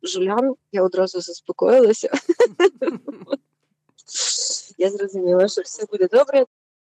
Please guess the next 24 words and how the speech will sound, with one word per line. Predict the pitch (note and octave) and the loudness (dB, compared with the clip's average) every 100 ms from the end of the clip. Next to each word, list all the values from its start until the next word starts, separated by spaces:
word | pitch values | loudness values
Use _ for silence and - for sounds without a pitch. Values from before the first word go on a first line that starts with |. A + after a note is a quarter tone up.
| - | -10
Одразу | G#3 G3+ G#3 G#3 G#3 | -8 -2 -2 -2 -6
там | - G3+ | -8 -8
мої | G3+ G3+ | -8 -8
друзі, | A#3+ D4+ D4 A#3 | -4 -2 0 -2
там | - - | -4 -10
наші | - - - - | -6 -6 -6 -6
хлопці, | A3 - G#3+ | -6 -8 -8
вони | G#3 | -8
пішли | - - G#3+ | -8 -8 -8
в | - | -2
Пи-, | G3+ G3 | -2 -2
в | - | -2
той | G#3 G#3 | 0 2
ровно, | G#3+ G3 F#3 | 0 -2 -6
стояли, | - G3 F#3+ F#3 F#3 | -6 -2 0 0 -2
е, | - - G3 | -2 -4 -4
біля | F#3+ | -6
Вижгорода, | G3 G#3+ G3+ F#3 - - | -2 -2 -4 -8 -12 -18
там | - | -14
на | E3+ | -8
виїзді | F3+ F#3+ - - | -4 -4 -6 -12
з | - | -8
Києва. | - B3 G3 G#3 - - - - - - - _ _ _ - | -2 -2 -2 -4 -10 -12 -12 -14 -16 -20 -20 _ _ _ -6
Е, | G#3+ | -6